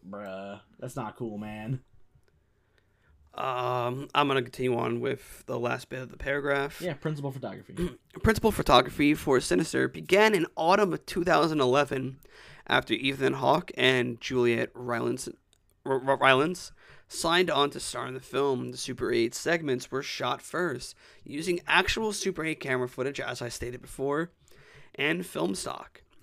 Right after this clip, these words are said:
Speaker 2: in order to maintain an, uh, an aesthetic authentic of home shot Super eight footage.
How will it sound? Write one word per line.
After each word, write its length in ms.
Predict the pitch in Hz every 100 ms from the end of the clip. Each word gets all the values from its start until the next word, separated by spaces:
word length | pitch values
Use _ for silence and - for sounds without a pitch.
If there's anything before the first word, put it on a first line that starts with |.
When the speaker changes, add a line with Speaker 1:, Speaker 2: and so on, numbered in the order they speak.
| - _ - _ - _ - - _ _ _
Speaker 2:
in 100 | 160
order 180 | 143 143
to 120 | 139
maintain 360 | 135 135 147 131
an, 120 | 123
uh, 180 | 220 131 -
an 540 | 135 127 120 120 123
aesthetic 500 | 135 131 - 165 175
authentic 640 | 147 - 180 185 156 - - _ - - -
of 200 | 156 160
home 240 | 147 139 135
shot 320 | - 123 127
Super 340 | - 123 - 113
eight 160 | 123
footage. 640 | - - 131 - - -